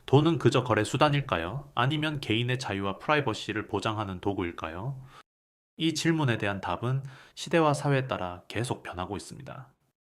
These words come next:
어, 지금 우리는 물리적 화폐에서 디지털 화폐로 넘어가는 전환기에 살고 있습니다. 앞으로 이십 년 후에는 현금이 박물관에서나 볼 수 있는 유물이 될 수도 있어요.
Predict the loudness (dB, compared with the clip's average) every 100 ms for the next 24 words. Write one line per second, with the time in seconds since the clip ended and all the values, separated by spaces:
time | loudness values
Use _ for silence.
0 | _ _ _ _ 0 0 2 4 6 4
1 | 2 2 4 6 6 2 0 -2 2 0
2 | 0 -2 -4 -8 _ -8 -6 -2 -2 0
3 | -2 -2 -2 -2 -4 -4 -4 -6 -6 -6
4 | -6 -6 -8 -8 -6 -4 -2 -4 -6 -8
5 | -8 -8 -10 _ -20 -20 _ _ _ _
6 | _ _ 0 2 4 4 4 0 0 0
7 | 0 0 0 -2 -6 -12 -4 0 2 2
8 | 2 0 -2 -2 0 2 2 0 -2 -4
9 | 0 0 0 -6 -8 -8 -8 -4 0 0
10 | 0 -2 -4 -6 -10 -8 -8 -6 -8